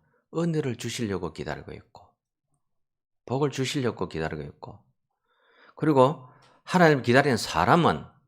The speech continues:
하나님으로부터 그 복을 받는다는 것이 이 말씀입니다. 하나님이 기다리시고 서 계시는데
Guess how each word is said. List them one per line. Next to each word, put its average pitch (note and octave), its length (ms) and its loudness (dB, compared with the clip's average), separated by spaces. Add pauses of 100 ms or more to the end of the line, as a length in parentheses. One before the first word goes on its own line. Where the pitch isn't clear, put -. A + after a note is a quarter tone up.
(300)
하나님으로부터 F2+ 1160 -6 (220)
그 G#2+ 200 -4
복을 C3 360 -4
받는다는 G#2+ 760 -4
것이 C3 340 -4 (320)
이 G#2+ 100 -4
말씀입니다. D2 880 -8 (720)
하나님이 B2+ 440 -2
기다리시고 G2+ 920 0
서 - 220 -2
계시는데 F#2+ 560 -2